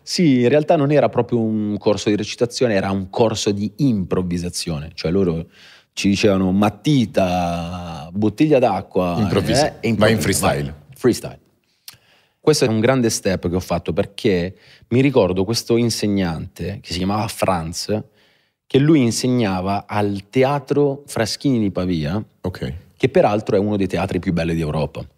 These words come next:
Speaker 1: E lui mi disse, "Senti, facciamo così, eh, ti va di fare lo spettacolo di fine anno al Fraschini di Pavia?" E io gli dico, "Certo, assolutamente, ma quando mi ricapita?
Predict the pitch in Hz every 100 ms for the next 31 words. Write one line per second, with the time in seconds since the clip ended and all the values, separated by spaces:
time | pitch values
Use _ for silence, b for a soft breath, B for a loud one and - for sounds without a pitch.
0 | _ _ _ _ _ _ - B B B
1 | B - 185 190 131 107 92 - 147 95
2 | - - 113 190 120 95 85 82 - 98
3 | 92 85 82 92 92 87 87 80 _ _
4 | _ _ _ _ _ - 139 139 107 101
5 | 98 95 - 117 104 87 90 85 85 87
6 | - 85 87 85 82 90 - - 82 85
7 | 78 73 62 - 92 85 80 71 - -
8 | - - - - - _ _ _ _ -
9 | - - 64 67 64 71 80 - 87 -
10 | 95 107 98 82 76 - - 82